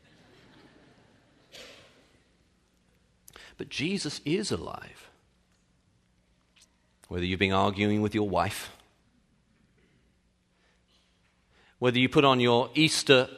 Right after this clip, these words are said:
best this morning, hoping that, like the, uh, Christian Chicago equivalent of the rain dance, putting on your nice summer weather, then there will be nice weather outside somehow.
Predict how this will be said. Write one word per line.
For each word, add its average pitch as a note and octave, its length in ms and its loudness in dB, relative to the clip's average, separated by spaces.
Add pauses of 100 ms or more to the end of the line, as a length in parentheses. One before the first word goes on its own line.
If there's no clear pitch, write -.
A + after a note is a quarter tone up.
best B2 640 2
this B2 220 -2
morning, A#2 380 2
hoping B2 440 2
that, G#2+ 160 -2
like A#2 220 2 (280)
the, A2+ 280 0 (760)
uh, - 160 -14 (160)
Christian D3+ 460 2
Chicago C#3+ 680 4
equivalent A#2 600 2
of G2 140 -6
the A2 120 0
rain C3+ 560 2
dance, D2+ 520 -4
putting C3 280 0
on A2+ 160 0
your G#2 240 -2 (640)
nice B2 260 2
summer A#2+ 300 4
weather, A2+ 340 8
then B2 220 8
there B2 80 8
will A#2+ 80 6
be B2 120 6
nice C#3+ 300 6
weather C#3+ 240 8
outside B2+ 580 6
somehow. G2+ 520 -4